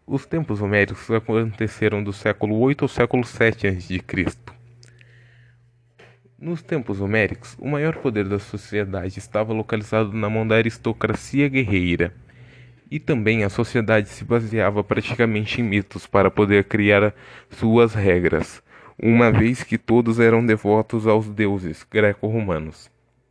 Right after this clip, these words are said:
A maior parte dos mitos e lendas pode ser encontrados na Odisseia e na Ilíada, dois te-, dois livros escritos por Homero.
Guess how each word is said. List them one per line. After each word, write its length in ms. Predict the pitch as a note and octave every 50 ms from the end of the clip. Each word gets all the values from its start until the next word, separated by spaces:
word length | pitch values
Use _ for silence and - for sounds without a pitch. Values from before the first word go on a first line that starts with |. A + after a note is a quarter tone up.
| _ _ _ _ _ _ _ _ _ _ _ _ _ - - _ _ _
A 120 | _ - C3+
maior 300 | D3 D#3 D#3+ D#3+ D3 -
parte 380 | - G#2+ F#2+ F2+ - - G2+
dos 240 | F#2 F#2+ G2 F2+ -
mitos 520 | G2+ G2+ G#2+ G#2+ - - - - - - _ _ _ _ _ _
e 80 | - G2
lendas 420 | F#2+ G#2 A2 G#2+ G#2+ F#2 F#2 -
pode 300 | - - A#2 A#2+ A2+ A2
ser 260 | - - B2 A#2 A2+
encontrados 720 | A2+ A2+ - - A2+ A2 - - G#2 G#2 G#2 G#2 G2 G2+ G2+
na 380 | G#2 G#2 G#2 G2+ G2 G2 F2+ - - - - - _ _
Odisseia 680 | - - B2+ A#2+ A#2+ G#2+ - - F#2+ A2 A#2 A#2 G#2
e 120 | F#2+ F#2+ G2+
na 120 | G#2 G#2+
Ilíada, 680 | A#2 B2+ B2 A2+ F#2+ G2+ G2+ F#2+ F#2 E2 - - - - - G#2+ A2 - -
dois 340 | G#2 A2+ C3 C3+ A#2 -
te-, 280 | - _ - A2 A2 G#2 - - - G2+ F#2+ - - - -
dois 300 | - G2 G#2+ A#2+ B2+ A#2
livros 560 | A2+ G2+ G#2 A2+ A#2 G2+ F2+ F#2+ F#2 F2+ -
escritos 540 | F#2+ - - - - G#2 G#2+ - - G#2+ -
por 200 | - - G#2+ -
Homero. 360 | A2+ G#2 F#2 F2+ E2+ E2 -